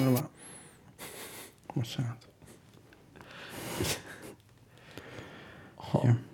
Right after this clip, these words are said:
Speaker 1: Habpatron.
Speaker 2: Igen, Habpatron. Csak ennyit ír be. Na most kijött.
Speaker 1: Angelika
Speaker 2: Ange-
Speaker 1: Habpatron?
Speaker 2: Angelika Habpatron is szerepelt benne, ami egy kicsit meglepő volt, hogy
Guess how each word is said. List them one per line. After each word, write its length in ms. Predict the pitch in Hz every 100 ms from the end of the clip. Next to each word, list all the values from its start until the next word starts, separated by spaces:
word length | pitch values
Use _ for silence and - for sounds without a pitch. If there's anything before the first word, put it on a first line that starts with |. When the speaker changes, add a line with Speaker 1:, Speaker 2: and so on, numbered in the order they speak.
| - - - -
Speaker 1:
Habpatron. 920 | - 123 135 - - 110 - 117 117 110
Speaker 2:
Igen, 360 | - 101 80 92 87 - -
Habpatron. 1000 | - - - - - - - - - 80 82 - _ _ - -
Csak 200 | - -
ennyit 360 | - - 87 -
ír 220 | - -
be. 240 | - 87 - - _ _ _ _ - - - _ - - - _ - - -
Na 180 | 87
most 260 | 76 67 -
kijött. 400 | - - 78 - -
Speaker 1:
Angelika 600 | 139 131 113 104 107 -
Speaker 2:
Ange- 200 | 107 98
Speaker 1:
Habpatron? 520 | 92 87 139 - 95 101
Speaker 2:
Angelika 580 | 95 80 78 65 - 76
Habpatron 580 | 71 - - - 80
is 120 | 76 78
szerepelt 720 | - - - - - - -
benne, 420 | - - 65 71 78 - - -
ami 180 | - 85
egy 140 | 82 -
kicsit 360 | 87 - 78
meglepő 500 | 78 78 - - 80
volt, 300 | 80 76 76
hogy 180 | -